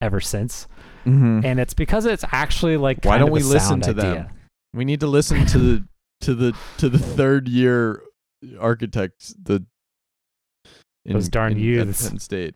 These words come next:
Speaker 1: But no, there's, like, actually some merit, uh, to the, to the underlying idea, not necessarily the specifics. I thought what was
Speaker 2: Well, yeah,
Speaker 1: interesting
Speaker 2: why,
Speaker 1: about
Speaker 2: right?
Speaker 1: this
Speaker 2: Why not?
Speaker 1: article.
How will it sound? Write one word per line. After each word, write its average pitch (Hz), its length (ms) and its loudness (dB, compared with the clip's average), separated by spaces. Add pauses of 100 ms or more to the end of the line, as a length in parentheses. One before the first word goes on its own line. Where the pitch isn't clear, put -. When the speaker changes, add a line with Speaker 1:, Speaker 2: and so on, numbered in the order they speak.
(100)
Speaker 1:
But 139 100 0
no, 180 180 2
there's, 135 240 0
like, 143 220 -2
actually 131 480 0
some 107 300 -2
merit, 95 320 -2 (260)
uh, 92 320 -6
to - 160 0
the, 95 180 -8 (300)
to 127 580 2
the 127 240 -4
underlying 117 640 0
idea, 87 520 -8
not 120 260 -2
necessarily 107 440 -2
the 87 60 -10
specifics. - 720 -8
I - 60 0
thought 160 200 0
what 147 80 6
was 127 120 6
Speaker 2:
Well, - 80 -4
yeah, 156 80 2
Speaker 1:
interesting 110 280 2
Speaker 2:
why, 135 40 2
Speaker 1:
about - 200 0
Speaker 2:
right? 135 140 0
Speaker 1:
this - 120 2
Speaker 2:
Why 143 140 2
not? 180 200 0
Speaker 1:
article. 107 560 -2